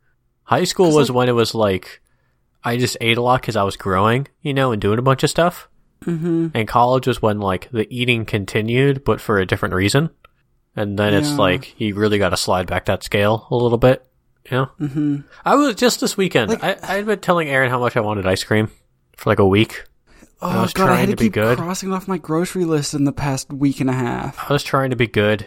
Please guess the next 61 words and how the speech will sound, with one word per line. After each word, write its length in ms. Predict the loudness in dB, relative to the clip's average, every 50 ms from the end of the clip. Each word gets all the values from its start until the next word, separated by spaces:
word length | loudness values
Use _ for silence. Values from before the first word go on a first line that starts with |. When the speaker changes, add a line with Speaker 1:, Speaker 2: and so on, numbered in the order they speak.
| -8 -4
Speaker 1:
and 120 | -2 0
I 60 | 0
was 260 | 0 2 2 0 0
for 160 | -2 -4 -4 -2
a 60 | 0
while. 240 | 0 0 2 2 2
I 100 | 2 0
avoided 320 | 0 0 0 0 0 0
ice 220 | 0 0 -2 -4
cream, 420 | -4 -4 -4 -2 -2 -4 -6 -8 -10 -14
which 200 | -16 -10 -6 -4
was 140 | -4 -2
my 140 | 0 0 0
goal. 440 | 0 2 2 2 2 2 0 -2 _ _ _ _ _ _ _ _ _ _ -2
And 200 | 0 0 2 4
then 460 | 4 4 4 4 0 -2 -4 -6 -8 _ _ _ _ _ _ -10
I 160 | -6 -4 -2
deci-, 480 | -2 -2 0 2 4 4 4 2 -2 -4
decided 380 | -6 -4 -2 -2 -2 -2 -2 0
to 120 | -2 -2
go, 40 | -2 -2
I 120 | -4 -4 0
go 140 | 0 0
to 80 | 0 0
the 60 | 0
grocery 260 | 0 0 0 0 -4
store, 240 | -6 -2 0 2 2
I 60 | 2
get 160 | 0 -2 -4 -4
some 120 | -2 0
ice 140 | 0 0 0
cream 160 | -2 -4 -4
for 100 | -4 -4
Aaron 240 | -4 -2 -2 -2 -2
and 100 | -2 -2
I, 160 | -2 -2 -2
I 20 |
get 160 | 0 0 0 -2
us 120 | -2 -4 -6
each 160 | -6 -2 -2
a 40 | -2
pint 280 | 0 0 0 0 0
of 80 | -2 0
Ben 160 | 0 0 0
and 80 | 0 0
Jerry's, 320 | 0 0 0 -2 -4 -4
'cause 160 | -4 -2 -2
it 40 | -2
was 220 | -2 -2 -4 -6 -8 _ _ _ _
two 220 | -8 -2 0 0 0
for 160 | 2 0 0
seven 300 | 2 2 2 2 2 0
bucks, 360 | 0 -2 -2 -2 -4 -6 -6 -4 -4
which 140 | -4 -2 -2
is 100 | 0 2
very 240 | 4 4 4 4
good 240 | 4 4 2 0 0
for 100 | -2 -2 0
Ben 120 | 2 2
and 140 | 2 2 2
Jerry's. 400 | 2 2 2 0 -2 -2 -4